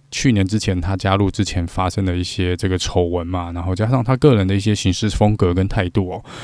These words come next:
其实并不是让人那么的喜欢啦。但必须要说呢，在这次的事件上面呢，他单单纯粹就是一个受害者哦。虽然我觉得，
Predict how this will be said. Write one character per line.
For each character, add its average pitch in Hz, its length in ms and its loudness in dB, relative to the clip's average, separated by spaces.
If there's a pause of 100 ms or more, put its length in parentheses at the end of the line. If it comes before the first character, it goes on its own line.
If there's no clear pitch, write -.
(160)
其 - 160 -4
实 101 140 0
并 120 240 6
不 92 220 4
是 107 160 2
让 101 320 2
人 92 320 0
那 147 120 2
么 107 140 4
的 95 100 2
喜 101 300 -6
欢 95 260 -4
啦。 95 160 -8 (500)
但 156 160 4
必 143 120 6
须 147 160 6
要 143 120 8
说 135 240 6
呢， 117 200 6
在 123 200 2
这 135 220 4
次 120 180 2
的 110 120 6
事 123 120 2
件 107 220 4
上 107 160 4
面 95 160 4
呢， 90 180 2
他 107 280 0
单 107 280 0
单 104 320 0
纯 98 220 0
粹 107 100 2
就 101 160 2
是 98 160 -2
一 92 40 -2
个 95 100 2
受 98 180 0
害 90 220 0
者 107 140 -6
哦。 110 100 -8
虽 120 180 2
然 107 160 4
我 95 200 0
觉 92 180 -6
得， 90 240 -2